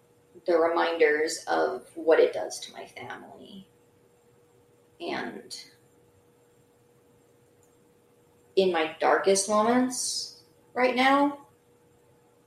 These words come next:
honestly, one of the things that keeps me going in recovery, which is so weird,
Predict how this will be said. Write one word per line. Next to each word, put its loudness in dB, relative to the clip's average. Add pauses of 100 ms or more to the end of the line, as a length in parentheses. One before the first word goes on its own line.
(1800)
honestly, 2
one 2
of 4
the 0 (380)
things -2
that 2
keeps -8
me -2
going 0
in -4
recovery, 2
which 0
is -4
so -2 (220)
weird, 2